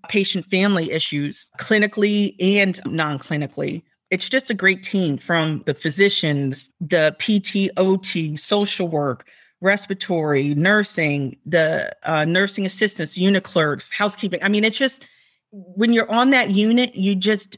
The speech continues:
you can feel the teamwork. It doesn't feel like, you know, it's, it's this discipline and this discipline.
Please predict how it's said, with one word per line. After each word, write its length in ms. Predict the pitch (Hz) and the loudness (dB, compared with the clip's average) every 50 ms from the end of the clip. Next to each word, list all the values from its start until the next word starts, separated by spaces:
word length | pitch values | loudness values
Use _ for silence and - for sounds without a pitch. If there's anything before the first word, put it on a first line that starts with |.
| - | -12
you 580 | - 120 180 180 180 185 190 190 190 185 185 - - _ _ | -8 -4 -4 -2 0 0 0 0 -2 -4 -8 -16 -20 _ _
can 180 | - - 214 196 | -2 0 0 0
feel 460 | - - - 226 226 233 226 202 180 | 0 -2 0 2 4 4 4 4 2
the 120 | 175 175 | 0 -2
teamwork. 720 | 170 - - - 170 165 156 135 - - - - - - - _ _ _ _ _ _ _ _ _ _ | -4 -4 -4 -2 -2 -2 -2 -2 -4 -8 -10 -12 -14 -16 -16 _ _ _ _ _ _ _ _ _ _
It 200 | - 185 185 185 | -2 -2 -2 0
doesn't 320 | - 196 196 196 233 208 196 | 0 0 0 2 -2 -4 -4
feel 380 | - _ - 208 202 196 196 | -6 _ 0 2 4 4 4
like, 400 | 190 180 170 165 160 160 - - _ | 4 4 4 2 2 -2 -6 -12 _
you 120 | 180 170 | -6 -2
know, 220 | 165 160 160 156 156 - - | 0 0 0 0 -2 -4 -4
it's, 260 | - 156 - - - 147 139 143 135 _ _ | -4 -4 -4 -8 -12 -14 -20 -20 -20 _ _
it's 260 | 165 170 165 - - - 123 151 151 | -2 -2 -2 -2 -10 -10 -14 -20 -2
this 440 | - 185 190 190 190 190 - - - - - - | 0 2 2 2 -2 -6 -8 -8 -8 -10 -14 -6
discipline 540 | 147 185 160 - 175 - - 180 160 156 156 | -4 -4 -2 -2 -6 -4 -2 -2 0 0 2
and 120 | 151 165 | 2 2
this 160 | 185 180 185 | 2 0 0
discipline. 580 | 190 165 160 - - - - - 165 151 151 | -2 -4 -2 -2 -4 -8 -4 -4 -2 -2 -2